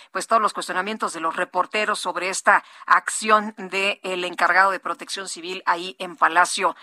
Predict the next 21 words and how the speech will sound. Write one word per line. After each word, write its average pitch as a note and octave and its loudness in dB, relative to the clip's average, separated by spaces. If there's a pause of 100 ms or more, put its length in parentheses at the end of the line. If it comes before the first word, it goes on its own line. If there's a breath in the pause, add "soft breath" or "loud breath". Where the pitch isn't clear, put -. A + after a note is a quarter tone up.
(160 loud breath)
Nacional, F#3+ 2
que A#3 -8
mientras F3+ -2
todos A#3+ 6
los - 4
demás G#3+ 2
salían, B3+ 4 (140 soft breath)
les F3+ -6
decían G#3 2
a F#3+ 8
los E3+ 0
reporteros, F#3+ 2 (100)
"Sentaditos, A#3+ -2 (180 soft breath)
sentaditos", A3 0
imagínese F3 -4
nada F3 6
más, E3+ 4
cuando G3 2
se A3 0
supone C4+ 2
que, G#3+ 2